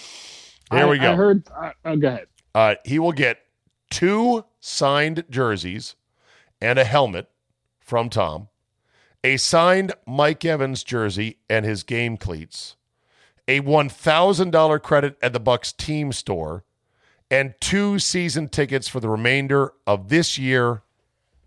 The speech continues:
Speaker 1: and next.
Speaker 2: That's a good deal.
Speaker 1: You think so?
Speaker 2: Hell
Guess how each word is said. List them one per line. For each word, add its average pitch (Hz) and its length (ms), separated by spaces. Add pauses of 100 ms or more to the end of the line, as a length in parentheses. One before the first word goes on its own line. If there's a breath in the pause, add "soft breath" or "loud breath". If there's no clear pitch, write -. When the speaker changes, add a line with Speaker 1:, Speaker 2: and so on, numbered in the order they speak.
(120)
Speaker 1:
and 113 220
next. - 460 (380)
Speaker 2:
That's 415 180
a 392 40
good 381 220
deal. 494 460 (960)
Speaker 1:
You 127 100
think 151 220
so? 240 460 (520)
Speaker 2:
Hell 440 360